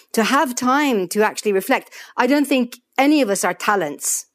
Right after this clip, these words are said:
in any sense of the word, unless we actually do have time to resuscitate and to, to recover and to reflect. Those are all words on R E, aren't they? That's interesting. <laughs> So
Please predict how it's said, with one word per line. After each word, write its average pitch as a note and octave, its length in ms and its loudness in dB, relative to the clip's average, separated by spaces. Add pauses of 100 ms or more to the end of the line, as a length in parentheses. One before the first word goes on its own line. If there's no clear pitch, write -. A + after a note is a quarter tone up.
(440)
in A3+ 120 4
any A#3 300 0
sense G3 360 -2
of F3+ 80 -2
the F3 80 -4
word, D#3+ 300 0
unless G3 360 0
we G3 140 0
actually F#3 540 -2
do F#3 260 -2
have G3+ 320 -2
time F3+ 400 -2
to F3+ 200 -6
resuscitate G#3 720 -2
and E3+ 200 -4
to, E3 260 -2 (440)
to F3+ 320 -2
recover G#3 600 0
and F#3 260 -4
to G3 120 -6
reflect. F3+ 600 -2 (360)
Those A3+ 220 2
are G3+ 120 4
all B3+ 260 2
words G#3 300 0
on F#3 140 -2
R G#3 240 0
E, F#3 440 -2
aren't A3+ 220 0
they? C#3+ 260 -8
That's G3+ 180 -2
interesting. G#3+ 720 0
<laughs> - 40 -14 (380)
So D#4 360 2